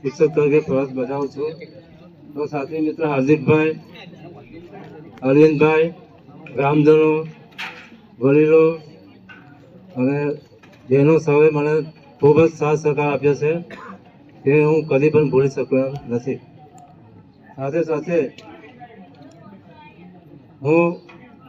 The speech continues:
મંદિરના મંત્રી તરીકે ત્રેવીસ વર્ષ તાલુકાની મંદિરના સેવા આપી છે, તેમાં પણ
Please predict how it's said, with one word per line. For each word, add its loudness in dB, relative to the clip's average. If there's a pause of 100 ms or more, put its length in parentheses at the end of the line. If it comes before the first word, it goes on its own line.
(880)
મંદિરના 4
મંત્રી 2
તરીકે 2 (1000)
ત્રેવીસ 4
વર્ષ 2 (1400)
તાલુકાની 0
મંદિરના -2
સેવા 0
આપી -4
છે, 0 (840)
તેમાં 0
પણ 2